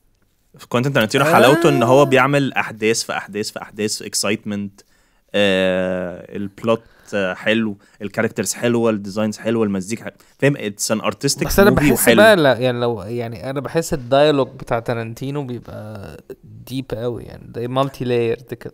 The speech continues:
Speaker 1: أنا، لا، أنا مش بقول إنه مش دي، أنا بقول لك بالعكس، أنا بحب أفلام كوينتين عشان كده، عشان هو ديب، بس he's not spiritual. Spiritual بالنسبة لي إن، إن حد يحط، آه،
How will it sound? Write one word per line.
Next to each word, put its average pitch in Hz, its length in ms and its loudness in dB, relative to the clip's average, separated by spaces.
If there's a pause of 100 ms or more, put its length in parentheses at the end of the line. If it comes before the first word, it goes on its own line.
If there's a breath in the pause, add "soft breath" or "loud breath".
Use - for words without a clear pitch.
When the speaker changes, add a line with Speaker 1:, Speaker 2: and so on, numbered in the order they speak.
(120)
Speaker 1:
أنا، 120 160 0
لا، 135 220 -2
أنا 117 80 -4
مش 104 120 -4
بقول 107 180 2
إنه 151 140 0
مش 98 120 -4
دي، 135 140 0
أنا 120 80 0
بقول 104 180 2
لك 151 60 0
بالعكس، 101 340 0
أنا 92 80 -2
بحب 139 360 0
أفلام 110 280 -4
كوينتين 120 340 -8
عشان 117 300 -6
كده، 110 260 -6
عشان 90 200 -16
هو 110 220 -2
ديب، 110 320 -4
بس 98 240 -6
he's 98 180 -8
not 120 120 -4
spiritual. 104 640 -8
Spiritual 113 300 -6 (120)
بالنسبة 104 480 -4
لي 127 220 -2
إن، 98 220 -6
إن 95 300 -14
حد 117 320 -8
يحط، 123 460 -6
آه، 92 500 -6